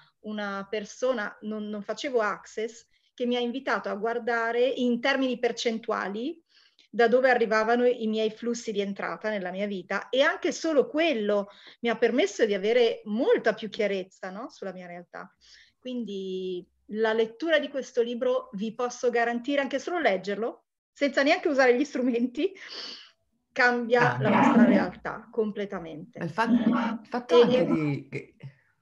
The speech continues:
Speaker 2: vai, vai,
Speaker 1: Dicevo,
Speaker 2: scusami, è che mi hai,
Speaker 1: no,
Speaker 2: mi hai
Speaker 1: volevo
Speaker 2: così
Speaker 1: solo aggiungere
Speaker 2: emozionato
Speaker 1: che
Speaker 2: con quello che
Speaker 1: una,
Speaker 2: dicevi.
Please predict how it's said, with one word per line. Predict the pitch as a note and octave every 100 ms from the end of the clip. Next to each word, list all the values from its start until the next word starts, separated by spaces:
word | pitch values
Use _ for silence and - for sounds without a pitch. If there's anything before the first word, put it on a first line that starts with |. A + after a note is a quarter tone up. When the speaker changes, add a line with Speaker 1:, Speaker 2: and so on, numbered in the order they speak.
| _ -
Speaker 2:
vai, | F#3 F3
vai, | F3
Speaker 1:
Dicevo, | - -
Speaker 2:
scusami, | E3 D3+ C#3
è | C#3
che | E3+
mi | E3+
hai, | F3
Speaker 1:
no, | F4 F4+
Speaker 2:
mi | -
hai | -
Speaker 1:
volevo |
Speaker 2:
così | C#4 F3
Speaker 1:
solo | G3+
aggiungere | D4 B3+ G#3+ D#3 F3 G3
Speaker 2:
emozionato |
Speaker 1:
che | F#3+ A#3
Speaker 2:
con | E3+
quello | E3+ F3 F3+
che |
Speaker 1:
una, | F3+ D#4 D#4+
Speaker 2:
dicevi. | E3 E3+ G3 A3+